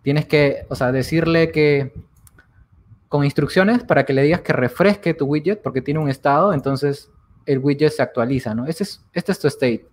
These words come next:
este es tu estado, my homepage state, que este es un ejemplo de Flutter, el que te viene el contador.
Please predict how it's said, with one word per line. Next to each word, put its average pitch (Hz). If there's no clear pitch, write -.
este 135
es -
tu -
estado, 120
my 123
homepage 151
state, 127
que -
este 196
es -
un 180
ejemplo 151
de 135
Flutter, 139
el 123
que 120
te 117
viene 135
el 131
contador. 117